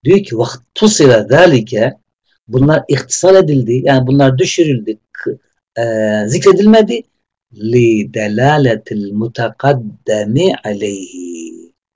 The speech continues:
Çünkü ondan önce geçen buna delalet ediyor. Yani cümleden siz bunu anlayabiliyorsun. E,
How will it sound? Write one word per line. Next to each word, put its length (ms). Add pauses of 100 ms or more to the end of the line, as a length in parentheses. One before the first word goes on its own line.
(420)
Çünkü 320
ondan 380
önce 240
geçen 460 (1700)
buna 320
delalet 460
ediyor. 300
Yani 280
cümleden 380
siz 200
bunu 140
anlayabiliyorsun. 960 (960)
E, 360